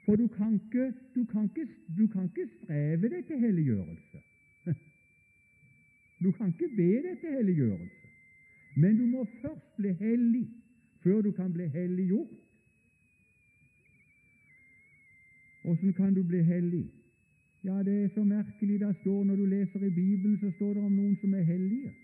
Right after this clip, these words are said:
Det står «til de hellige» i Rom, «til de hellige» i Korint.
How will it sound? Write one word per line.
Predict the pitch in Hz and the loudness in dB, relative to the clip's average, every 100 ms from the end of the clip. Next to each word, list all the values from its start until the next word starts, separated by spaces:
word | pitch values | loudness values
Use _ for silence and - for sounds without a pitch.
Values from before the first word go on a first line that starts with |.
| _ _ _ _ | _ _ _ _
Det | 208 202 | -4 -2
står | - 226 - - - - | 0 -2 -4 -16 -2 4
«til | 226 269 247 | 6 6 2
de | 214 180 | 4 4
hellige» | 185 208 220 220 262 269 - - - - _ _ _ - | 4 4 6 4 2 -2 -6 -12 -20 -20 _ _ _ 0
i | 175 | 2
Rom, | 147 180 139 - - _ _ _ _ _ _ _ _ _ - | 6 6 4 -4 -20 _ _ _ _ _ _ _ _ _ 8
«til | 226 269 220 | 8 8 4
de | 208 | 4
hellige» | 156 202 233 240 240 277 302 156 - | 4 4 4 4 4 2 0 -6 -6
i | 175 | -4
Korint. | 147 202 180 254 | -2 0 2 2